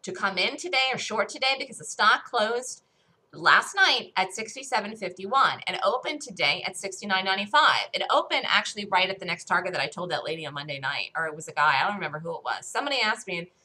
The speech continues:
somebody asked me, and I, that's amazing to me. Someone asked me on Monday night about this. I said, "The next target's seventy dollars." It opened to that target today in the gap.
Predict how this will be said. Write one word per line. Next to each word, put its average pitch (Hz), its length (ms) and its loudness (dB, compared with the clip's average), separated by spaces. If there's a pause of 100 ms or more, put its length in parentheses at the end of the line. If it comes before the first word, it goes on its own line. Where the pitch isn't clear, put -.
(140)
somebody 311 280 0
asked 285 240 4
me, 214 140 -2
and - 220 0
I, 269 320 8 (280)
that's - 220 0
amazing 185 440 -6
to 190 120 -10
me. 131 160 -8
Someone 349 320 0
asked 339 220 0
me 320 80 -2
on 285 40 0
Monday 247 240 0
night 226 280 2 (120)
about 196 360 4
this. 180 220 -2
I 208 40 -2
said, 208 140 -6
"The 202 80 -2
next 220 200 -4
target's 220 280 -2
seventy 185 260 -4
dollars." 185 340 4
It 180 80 -6
opened 190 360 -4
to 185 140 -8
that 175 200 2
target 180 300 -4
today 170 180 -6
in 151 60 -12
the 147 80 -14
gap. 151 320 0